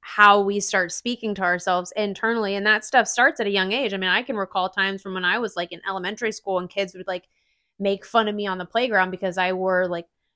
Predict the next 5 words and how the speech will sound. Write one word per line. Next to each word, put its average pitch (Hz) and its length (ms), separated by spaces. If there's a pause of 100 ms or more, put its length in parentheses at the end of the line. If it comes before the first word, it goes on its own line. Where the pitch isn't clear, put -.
(100)
no 202 600
name 190 440
brand 180 400
shoes 190 640
because 185 680